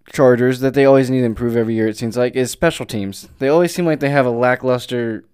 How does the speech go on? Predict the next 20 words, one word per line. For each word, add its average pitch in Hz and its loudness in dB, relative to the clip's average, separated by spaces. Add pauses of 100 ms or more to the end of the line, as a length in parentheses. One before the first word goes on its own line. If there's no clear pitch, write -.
(260)
and 113 -14
pitiful 123 0 (360)
special 127 -4
teams. 98 -6 (1200)
It, 131 -4 (240)
it, 117 -12
sometimes 160 -2
it's 127 -6
literally 143 0
the 127 -2
bane 127 2
of 127 0
their 120 2
existence. 110 -4 (480)
They, 113 -4
they 123 -4
cause 123 0
so 139 -2
many 117 -2 (840)
fouls. 151 4